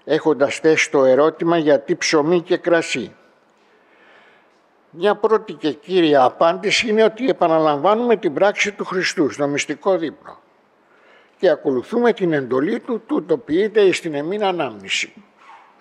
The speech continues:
Ένας δεύτερος λόγος είναι ότι το ψωμί και το κρασί ανακεφαλαιώνουν τις φυσικές ανάγκες διατροφής του ανθρώπου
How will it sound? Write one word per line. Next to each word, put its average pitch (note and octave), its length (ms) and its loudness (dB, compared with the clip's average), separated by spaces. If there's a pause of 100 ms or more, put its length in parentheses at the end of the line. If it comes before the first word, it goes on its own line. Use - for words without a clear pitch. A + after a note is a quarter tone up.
(1040)
Ένας B2+ 340 -4
δεύτερος C#3+ 680 2
λόγος G#2+ 680 -8 (920)
είναι E3 280 0
ότι - 160 -2
το C3 100 -4
ψωμί C3+ 500 -6
και E3 180 -2
το - 160 -2
κρασί A2 720 -6 (920)
ανακεφαλαιώνουν C3+ 1300 0
τις - 220 -8
φυσικές B2+ 640 -4
ανάγκες B2 600 -6
διατροφής A#2 720 -6
του A#2+ 160 -4
ανθρώπου A#2 680 -6